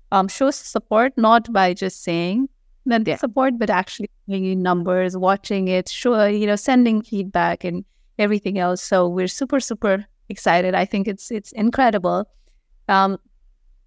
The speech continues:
Speaker 1: Kirtana, the one thing sort of I want to talk about is,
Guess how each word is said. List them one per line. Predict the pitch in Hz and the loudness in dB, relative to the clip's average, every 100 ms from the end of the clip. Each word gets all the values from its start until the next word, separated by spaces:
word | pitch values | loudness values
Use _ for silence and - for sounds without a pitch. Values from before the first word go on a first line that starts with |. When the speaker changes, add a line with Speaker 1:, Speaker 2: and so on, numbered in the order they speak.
| _ - | _ -2
Speaker 1:
Kirtana, | 330 359 349 294 226 | 0 4 6 6 4
the | 226 | 2
one | 254 311 | 4 4
thing | 302 302 | 2 2
sort | 294 | 2
of | 269 247 | 2 0
I | 220 226 | 0 2
want | 226 254 | 2 0
to | 247 | 0
talk | 233 208 208 | 0 0 0
about | 208 208 | 0 2
is, | 190 185 - | 2 -2 -6